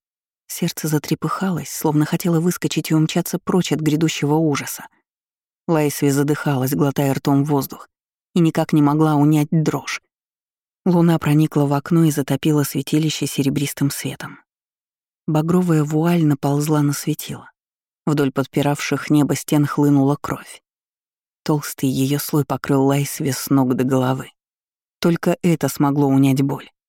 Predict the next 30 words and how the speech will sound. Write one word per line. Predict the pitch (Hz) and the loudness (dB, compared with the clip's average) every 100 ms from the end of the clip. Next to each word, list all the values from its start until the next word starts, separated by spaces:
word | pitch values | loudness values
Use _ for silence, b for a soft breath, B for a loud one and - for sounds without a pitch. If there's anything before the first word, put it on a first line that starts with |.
| _ _ _ _ _ _ - | _ _ _ _ _ _ -4
Грянул | 151 151 151 143 | 0 2 2 2
раскатистый | 139 139 - 151 - - 156 | 0 -2 -4 -4 -4 -2 0
рык, | 170 160 180 | 2 0 0
но | 165 | 2
не | 185 | 4
угрожающий, | 185 185 196 180 139 - - - - _ 175 | 4 4 2 0 -4 -8 -10 -12 -20 _ -2
зовущий. | 165 170 135 - - - _ _ _ _ _ _ _ _ - | 0 0 -2 -6 -8 -12 _ _ _ _ _ _ _ _ -6
Вниз | 143 160 190 - | 0 2 2 0
по | - | -4
стене | 147 - 170 175 | -4 0 2 2
спустился | - - 196 175 - | 0 -4 -2 -2 0
огненный | 165 170 160 165 165 | 0 2 2 4 2
зверь | 160 147 139 - _ _ _ _ - | 0 -2 -2 -6 _ _ _ _ -2
и | 156 | 0
лёг | 156 - 151 | 0 0 0
на | 139 131 | 0 -2
пол, | 143 - _ _ _ _ | -10 -16 _ _ _ _
прижав | - 151 143 - | -2 0 0 -4
к | - | 0
мощным | 147 143 - 131 135 | 2 2 0 2 2
лапам | 139 139 143 147 | 0 0 0 2
голову. | 139 139 139 - _ _ _ _ _ _ _ _ - | 0 -2 -8 -20 _ _ _ _ _ _ _ _ -6
Заворожённая | 143 135 131 131 143 139 131 | -2 -2 -2 -2 0 2 2
красотой | - 131 - 131 139 | -2 -6 -4 -2 0
танцующего | 127 131 147 139 - 131 123 | 0 0 0 0 0 -4 -4
пламени, | 160 147 139 135 | -2 0 2 2
Лайсви | 151 147 151 - | 0 0 -2 -2
погладила | 131 135 147 151 135 127 | -2 -2 0 0 0 0
косматую | 131 - 135 131 139 | -4 -2 -2 2 2
морду. | 135 131 135 - | 2 0 -4 -12